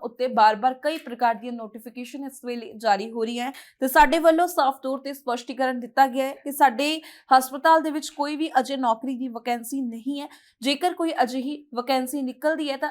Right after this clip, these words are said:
ਅਸੀਂ ਪੂਰਨ ਤੌਰ ਤੇ ਲੋਕਾਂ ਨੂੰ ਜਾਣਕਾਰੀ ਦਿੰਦੇ ਹਾਂ, ਪਰ ਜਿਹੜੀ ਹਾਲ ਹੀ ਦੇ ਵਿੱਚ ਇੱਕ ਪਬਲਿਸ਼ ਪੋਸਟ ਹੋ ਰਹੀ ਹੈ, ਉਸ ਵਿੱਚ ਪੈਸੇ ਵੀ ਲੋਕਾਂ ਤੋਂ ਮੰਗੇ ਜਾ ਰਹੇ ਆ। ਸਾਡੇ ਪ੍ਰਸ਼ਾਸਨ ਦੇ ਵੱਲੋਂ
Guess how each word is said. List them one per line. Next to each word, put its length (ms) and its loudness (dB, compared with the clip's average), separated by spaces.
ਅਸੀਂ 180 -8
ਪੂਰਨ 300 -6
ਤੌਰ 300 -6
ਤੇ 140 -8
ਲੋਕਾਂ 340 -4
ਨੂੰ 140 -10
ਜਾਣਕਾਰੀ 600 -6
ਦਿੰਦੇ 400 2
ਹਾਂ, 200 0
ਪਰ 400 6
ਜਿਹੜੀ 360 -2
ਹਾਲ 300 4
ਹੀ 60 0
ਦੇ 120 -4
ਵਿੱਚ 200 -8
ਇੱਕ 280 -8
ਪਬਲਿਸ਼ 560 -2
ਪੋਸਟ 360 -8
ਹੋ 180 -4
ਰਹੀ 220 -4
ਹੈ, 60 -6
ਉਸ 260 -10
ਵਿੱਚ 340 -6
ਪੈਸੇ 360 6
ਵੀ 120 -4
ਲੋਕਾਂ 320 0
ਤੋਂ 120 -4
ਮੰਗੇ 320 -4
ਜਾ 180 2
ਰਹੇ 120 -4
ਆ। 60 -12
ਸਾਡੇ 260 0
ਪ੍ਰਸ਼ਾਸਨ 600 -8
ਦੇ 80 -4
ਵੱਲੋਂ 340 -8